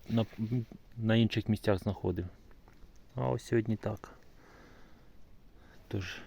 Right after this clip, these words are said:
йдемо шукати ще. Ну що ж, чудово. Три останні рази сюди приходив. І кожного разу по грибочку.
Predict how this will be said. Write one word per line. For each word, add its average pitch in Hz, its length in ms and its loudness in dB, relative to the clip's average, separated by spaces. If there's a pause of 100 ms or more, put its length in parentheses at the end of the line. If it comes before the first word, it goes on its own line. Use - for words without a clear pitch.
(100)
йдемо 113 280 0
шукати - 400 0
ще. 117 300 0 (1400)
Ну 107 240 0
що 165 180 4
ж, - 140 -6 (180)
чудово. 110 540 2 (1200)
Три 120 200 4
останні 104 500 4
рази 104 420 4 (180)
сюди 104 380 0
приходив. 95 580 0 (3250)
І 143 220 0 (140)
кожного 147 380 6
разу 135 300 4
по - 180 -2
грибочку. 113 600 0